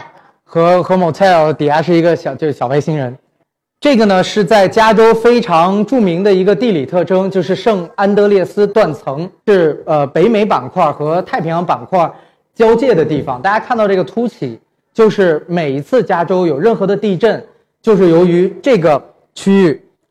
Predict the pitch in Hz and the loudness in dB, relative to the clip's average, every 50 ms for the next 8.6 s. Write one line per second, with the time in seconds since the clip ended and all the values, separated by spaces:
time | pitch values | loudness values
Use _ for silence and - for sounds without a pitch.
0 | _ _ _ - 185 170 185 175 - 247 208 160 151 139 131 - 143 147 151 156 | _ _ _ -2 0 0 0 0 2 0 2 2 0 -4 -4 -8 -6 -6 -6 -6
1 | 151 165 170 165 165 165 - _ _ - 202 170 156 151 - 139 131 147 165 156 | -4 -4 -4 -4 -4 -4 -8 _ _ -2 0 0 0 -2 -6 -8 -6 -2 -2 -2
2 | 139 117 - _ _ - 190 165 139 226 190 - - - _ _ _ _ _ _ | -2 -4 -8 _ _ -6 -4 -2 -2 -2 -2 -2 -8 -16 _ _ _ _ _ _
3 | _ _ _ - 208 185 175 - 233 214 160 135 131 151 165 165 160 151 - 196 | _ _ _ -2 0 0 0 0 -2 -2 -2 -4 -4 -4 -2 -2 -2 -2 -4 -4
4 | - 175 170 143 - 208 208 196 175 160 170 185 - - - 208 202 202 196 - | -2 -2 -4 -2 -2 -2 -2 -2 -2 -6 -6 -8 -10 -6 -6 -4 -4 -4 -4 -6
5 | 220 202 180 _ - - 220 143 120 110 101 _ _ _ _ _ _ _ _ _ | -6 -6 -8 _ -10 -12 -10 -10 -12 -16 -18 _ _ _ _ _ _ _ _ _
6 | _ _ - - 156 147 185 175 - 151 160 165 165 208 208 196 165 165 151 143 | _ _ -8 -6 -4 -2 -2 -2 -2 -2 -4 -2 -2 -2 0 0 0 0 -2 -2
7 | 143 - 208 180 175 160 160 156 151 147 143 143 147 156 151 147 160 156 151 139 | -4 -4 -2 0 0 2 2 2 2 2 0 0 -2 -2 0 0 0 2 0 0
8 | 120 151 160 165 151 123 131 120 131 170 190 | 0 0 -2 -2 -4 -4 -4 -4 -2 -2 -2